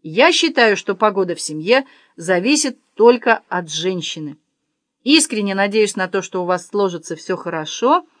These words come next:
Любящий вас автор Юлия Шилова. Буду ждать от вас весточки. Любящий вас автор и друг Юлия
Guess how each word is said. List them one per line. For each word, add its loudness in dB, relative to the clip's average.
Любящий -2
вас -6
автор 0
Юлия 0
Шилова. -6
Буду 0
ждать 2
от -4
вас 0
весточки. -4
Любящий 0
вас -8
автор 2
и -18
друг -2
Юлия 0